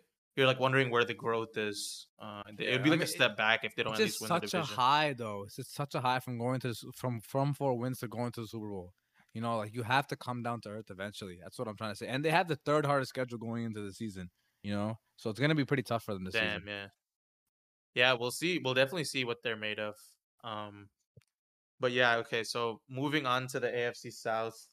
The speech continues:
Speaker 1: um, kind of, like, a boring division here, honestly. Um, <laughs> like, the, the, we'll just start with the two teams at the bottom, right? So the Jaguars and the Texans, I think last year they finished,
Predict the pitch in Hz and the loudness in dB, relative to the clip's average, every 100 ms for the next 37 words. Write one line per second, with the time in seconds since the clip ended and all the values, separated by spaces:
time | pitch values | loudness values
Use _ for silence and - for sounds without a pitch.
0 | _ _ _ _ _ 135 120 113 110 101 | _ _ _ _ _ -4 -2 -2 -6 -14
1 | - 160 180 156 131 110 123 117 117 113 | -2 2 4 4 0 -2 -2 0 -2 -6
2 | _ - 113 107 104 117 113 110 - _ | _ -8 -6 -6 -8 -4 -2 -4 -8 _
3 | 117 113 107 - 110 104 - 120 107 104 | -10 -8 -10 -10 -8 -10 -10 -8 -6 -6
4 | 107 - 135 _ _ _ _ _ 127 117 | -10 -12 -12 _ _ _ _ _ -2 0
5 | - 120 113 107 - _ _ _ _ - | 2 2 2 0 -6 _ _ _ _ -2
6 | 135 131 - 139 170 170 - 135 135 131 | -2 -2 2 4 4 4 6 4 4 -4
7 | - 135 131 131 120 117 113 110 110 110 | -6 -6 -4 -4 -4 -4 -2 2 4 2
8 | 107 107 107 - 113 107 107 - _ - | 0 -4 -6 -4 -4 -2 -4 -8 _ -20
9 | _ _ - 117 123 120 123 131 139 127 | _ _ -8 0 6 6 6 6 4 4
10 | 123 117 - 120 - 135 123 123 - - | -2 -6 -2 -4 -2 -6 -6 -8 -10 -10
11 | - 123 123 123 117 - _ _ _ _ | 0 0 0 -4 -6 -16 _ _ _ _
12 | 117 113 123 - 143 131 127 123 127 123 | 4 6 6 2 2 2 0 0 -2 -2
13 | - - | -4 -6